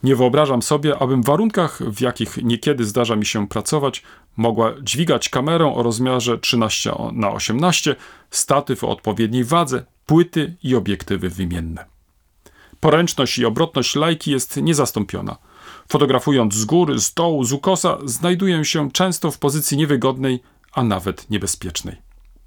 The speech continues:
Utrata równowagi nie grozi mi, gdyż mały wymiar samego aparatu i obiektywów wymiennych nie wymaga skomplikowanych zabiegów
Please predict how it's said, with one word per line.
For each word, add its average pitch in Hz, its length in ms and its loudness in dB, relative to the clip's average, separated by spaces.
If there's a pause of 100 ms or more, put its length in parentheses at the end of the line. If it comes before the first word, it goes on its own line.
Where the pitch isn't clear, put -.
(480)
Utrata 262 480 2
równowagi 196 760 0
nie 165 140 2
grozi 110 340 0
mi, - 180 -6
gdyż - 500 -6
mały 131 400 0
wymiar 165 300 0
samego 175 360 0
aparatu 127 460 -2
i 104 140 0
obiektywów 101 640 -4
wymiennych 135 580 0 (320)
nie 165 120 6
wymaga 117 460 2
skomplikowanych 92 920 -4 (200)
zabiegów 90 600 -6